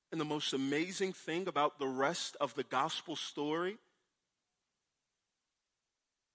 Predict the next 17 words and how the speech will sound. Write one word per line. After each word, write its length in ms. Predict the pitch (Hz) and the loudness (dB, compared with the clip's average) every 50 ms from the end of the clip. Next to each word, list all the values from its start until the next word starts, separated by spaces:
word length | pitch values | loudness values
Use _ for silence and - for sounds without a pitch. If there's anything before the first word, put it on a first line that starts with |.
| _ - | _ -2
is 140 | - 170 143 | 0 0 2
that 140 | 147 160 156 - | 2 0 -2 0
as 240 | 170 170 185 190 - | 0 2 2 2 2
he 140 | - 208 190 | 0 -4 -4
goes 340 | 165 - 165 180 190 190 175 | 0 2 4 4 4 4 2
on 100 | 175 170 | 2 0
his 140 | 165 143 147 | 0 0 0
way 160 | 160 170 170 | 0 0 0
to 60 | 175 | 0
the 80 | 156 156 | -2 -4
cross 420 | - - - 151 160 175 180 - | -6 2 4 6 6 6 6 4
and 180 | - - 151 139 - | 0 -2 -2 -4 -2
faces 580 | - - 165 190 196 - - 202 180 - 147 | 0 0 0 0 0 -2 -4 -4 -4 -6 -4
this 240 | 147 160 156 - - | -4 -4 -2 -2 -4
brutal 640 | 123 120 - 135 139 151 170 196 202 202 196 196 156 _ - | -8 -10 -10 -4 -2 0 0 0 0 -2 -4 -4 -6 _ 0
death, 540 | - 160 160 139 113 - - - - - _ _ _ _ _ _ _ _ _ _ _ _ _ _ _ _ _ _ _ _ _ _ _ _ _ _ _ _ _ _ _ _ _ _ _ _ _ _ _ _ _ _ - | 2 4 4 4 4 0 -6 -14 -16 -18 _ _ _ _ _ _ _ _ _ _ _ _ _ _ _ _ _ _ _ _ _ _ _ _ _ _ _ _ _ _ _ _ _ _ _ _ _ _ _ _ _ _ -6
granted, 440 | 139 135 147 170 190 180 147 123 | 0 4 4 6 6 6 4 2